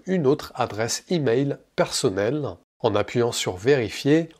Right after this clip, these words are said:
on nous envoie aussitôt un code sur celle-ci. On le copie et on le colle ici et on le valide. Une fois sa confirmation, on continue. Pour finir, on coche cette case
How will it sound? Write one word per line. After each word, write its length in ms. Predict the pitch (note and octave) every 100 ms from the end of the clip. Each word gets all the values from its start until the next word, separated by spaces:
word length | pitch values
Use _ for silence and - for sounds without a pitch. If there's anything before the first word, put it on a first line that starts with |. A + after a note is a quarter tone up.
| _
on 120 | F#3 G#3+
nous 200 | E3+ A#2+
envoie 340 | A2 C#3+ -
aussitôt 460 | A#2+ B2+ A2+ E3+ -
un 120 | G#2+
code 360 | - D3 B2+ G#2+
sur 360 | - - F#3+
celle-ci. 540 | - G#2 - C3+ G#3 - _ -
On 60 | A3
le 140 | F#3
copie 500 | E3 D3+ E3+ F#3 - F3+
et 160 | F#3+ D3+
on 120 | C#3
le 140 | A2
colle 320 | - B2+ A#2+ -
ici 500 | F3 D#3+ - A#2+ F3 - _
et 280 | D#3 E3 - _ -
on 140 | G#3
le 80 | F#3
valide. 480 | G#2+ G2 A2+ C#3+ C3+ E2 _ _ _
Une 140 | F#3+ F#3
fois 200 | - F#3
sa 140 | -
confirmation, 840 | - - B2 G#2 G2 - C#3+ D3 -
on 80 | D#3+
continue. 680 | - A2 - G2+ A#2+ G3 G3 -
Pour 200 | - -
finir, 520 | - G#2+ G#2+ C3 - -
on 120 | B2
coche 360 | A2 C3 A#2+ A2+
cette 400 | - B2 - G#2
case 440 | B2 C3+ E3+ E3+